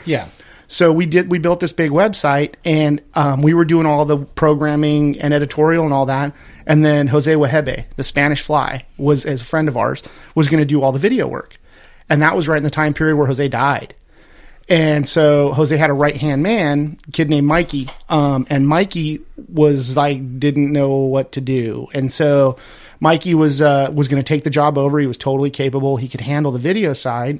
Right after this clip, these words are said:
Speaker 2: And I kinda sat down with Mikey. I'm like, "Hey, dude, let me handle the business side. Let me run the thing, do all that. You just do what you're good at, which is videos," right?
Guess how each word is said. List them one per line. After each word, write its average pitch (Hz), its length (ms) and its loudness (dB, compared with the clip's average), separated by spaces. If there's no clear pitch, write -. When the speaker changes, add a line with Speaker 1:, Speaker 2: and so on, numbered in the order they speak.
Speaker 2:
And 135 260 0
I 131 120 -2
kinda 143 220 -4
sat 139 180 -4
down 139 120 -4
with 123 80 -8
Mikey. 170 280 -4
I'm 131 40 -4
like, 127 120 -10
"Hey, 175 100 -8
dude, 143 200 -4
let 147 120 -2
me 208 220 -2
handle 160 300 -2
the 180 180 2
business 156 400 -2
side. 147 340 -2
Let 131 100 -6
me 131 80 -6
run 156 240 0
the 165 60 -2
thing, 170 220 -2
do 160 140 -2
all 165 80 2
that. 143 240 -2
You 143 200 -2
just 160 220 -4
do 160 180 0
what 147 200 -2
you're 139 120 -6
good 127 220 -6
at, - 200 -12
which 135 180 -2
is 127 80 -2
videos," 123 540 -4
right? 120 340 -2